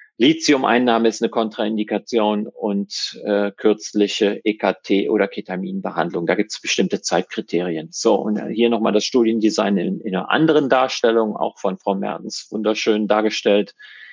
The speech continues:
Äh, hier ist die Baseline-Untersuchung, äh, beziehungsweise die Baseline, äh, also Pre-, Preparation bedeutet Vorbereitung. Hier machen wir die, den Baseline Hamilton und hier kommt die erste Vorbereitungssitzung.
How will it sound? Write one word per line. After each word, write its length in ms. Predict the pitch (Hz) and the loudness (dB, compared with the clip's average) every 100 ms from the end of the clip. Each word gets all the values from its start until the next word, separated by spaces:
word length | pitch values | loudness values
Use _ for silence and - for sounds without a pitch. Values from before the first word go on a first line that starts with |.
| - - _ _ _ - | -20 -20 _ _ _ -6
Äh, 340 | 104 98 101 | -2 -2 -2
hier 320 | 110 110 117 | 0 2 2
ist 180 | 95 - | 0 -4
die 60 | 87 | 0
Baseline-Untersuchung, 1400 | 104 120 143 123 123 123 110 110 117 120 110 110 113 _ _ - | 2 2 2 0 0 0 0 0 0 0 0 -2 -8 _ _ -16
äh, 300 | 110 - 104 | -14 -8 -8
beziehungsweise 580 | 85 - 117 117 104 95 | -8 -8 -8 -4 -4 -2
die 120 | 107 | -2
Baseline, 680 | 110 104 - 113 101 101 95 - | 2 2 2 2 2 2 -2 -4
äh, 240 | - - - | -4 -4 -2
also 320 | 190 202 - _ _ | -2 0 -2 _ _
Pre-, 460 | - 135 - 156 127 _ | 0 2 0 -12 -14 _
Preparation 720 | - 143 160 127 123 127 127 113 | 2 4 4 4 4 2 -4 -4
bedeutet 420 | 98 98 95 - - | 0 -2 -2 -14 -2
Vorbereitung. 800 | 160 160 165 135 139 143 135 _ _ _ _ _ _ _ _ _ | 2 4 4 2 -2 -6 -12 _ _ _ _ _ _ _ _ _
Hier 220 | - - 127 | -12 -6 -4
machen 220 | 113 117 | -4 -2
wir 200 | 110 87 - 226 - - _ - | -4 -4 -14 -20 -20 -20 _ -8
die, 320 | 104 98 85 _ | -4 -4 -6 _
den 220 | 104 95 | -6 0
Baseline 420 | 104 107 104 95 | 0 2 -2 0
Hamilton 420 | 127 151 - 120 | 0 0 -2 -2
und 200 | 110 107 | -4 -4
hier 160 | 120 104 | -6 -6
kommt 300 | - 104 - | -4 -6 -4
die 80 | 110 | 0
erste 260 | 123 - | 0 0
Vorbereitungssitzung. 1120 | - 135 120 117 117 117 - 117 - 117 113 | 0 2 4 2 0 -2 0 -2 0 -2 -2